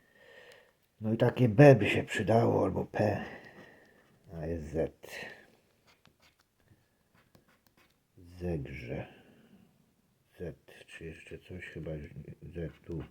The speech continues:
nie C. Z tu. Czyli co? Czyli mamy cztery słowa. U, u, tak, sześć złotych. U, u, czyli mamy sześć złotych. No to jednak te maluszki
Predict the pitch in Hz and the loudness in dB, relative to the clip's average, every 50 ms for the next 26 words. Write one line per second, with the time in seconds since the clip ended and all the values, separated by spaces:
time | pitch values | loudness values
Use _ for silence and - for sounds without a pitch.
0 | - - 76 73 69 - - - - - - _ _ _ _ _ _ _ _ _ | -14 -14 -12 -12 -12 -14 -16 -20 -20 -20 -20 _ _ _ _ _ _ _ _ _
1 | _ - - - _ _ _ _ _ _ _ _ _ _ _ _ _ _ _ _ | _ -20 -20 -20 _ _ _ _ _ _ _ _ _ _ _ _ _ _ _ _
2 | - 71 73 76 80 156 139 - - - - _ - 104 107 113 117 117 120 - | -20 -20 -18 -12 -12 -12 -12 -14 -20 -20 -20 _ -8 -4 -2 -2 -2 -2 -4 -10
3 | - - - - - - - - - - - - - - - - 87 82 80 76 | -16 -20 -20 -20 -20 -20 -20 -20 -20 -20 -20 -20 -20 -20 -18 -16 -14 -12 -12 -14
4 | - - - 95 76 135 - - _ _ _ _ _ _ _ _ _ _ _ - | -14 -8 -6 -6 -6 -6 -10 -14 _ _ _ _ _ _ _ _ _ _ _ -20
5 | _ _ _ _ _ _ _ _ - - 110 107 101 95 104 104 107 107 107 101 | _ _ _ _ _ _ _ _ -8 -6 -4 -2 0 0 2 2 4 6 8 8
6 | 98 92 90 - - - - - - - - - - - 107 101 95 90 82 - | 8 8 4 0 -6 -12 -14 -18 -18 -14 -14 -10 2 4 6 6 6 4 2 -2
7 | - 92 90 85 69 - - - - - - _ _ _ _ _ _ _ _ _ | 0 0 0 2 0 -4 -8 -10 -16 -20 -20 _ _ _ _ _ _ _ _ _
8 | _ - 113 98 - - - - 92 87 78 - - - - 85 76 - - - | _ -2 -2 -2 -2 -4 -6 -8 -6 -6 -6 -6 -10 -10 -8 -8 -8 -8 -10 -18
9 | - - - 95 87 76 78 85 85 80 - - - - - - - - - - | -18 -8 -6 -4 -4 -4 -4 -4 -6 -6 -6 -8 -18 -20 -18 -18 -16 -16 -18 -18
10 | - - _ - _ - - - - - - - - - - - - - - - | -20 -20 _ -20 _ -20 -20 -20 -20 -20 -20 -20 -20 -20 -20 -20 -20 -20 -16 -14
11 | - - - - _ - 156 156 156 - - 135 131 120 104 - - - - - | -14 -14 -14 -14 _ 6 6 6 6 4 2 4 6 6 6 4 2 -10 -18 -20
12 | _ - - 113 113 113 113 117 117 104 101 95 - - 120 110 90 80 85 101 | _ -14 -6 -4 -2 0 2 2 4 4 2 2 4 4 4 4 4 2 2 2
13 | 117 120 - - 104 95 92 107 - - - - - 98 101 95 - - 90 98 | 2 2 2 0 -2 -2 -2 -4 -10 -14 -18 -16 -10 -8 -8 -8 -6 -4 -2 -2
14 | 95 92 92 92 - - 87 85 87 87 95 98 - - - - 80 78 | 0 0 -2 -4 -4 -6 -6 -4 -2 0 0 -2 -2 -6 -12 -10 -10 -10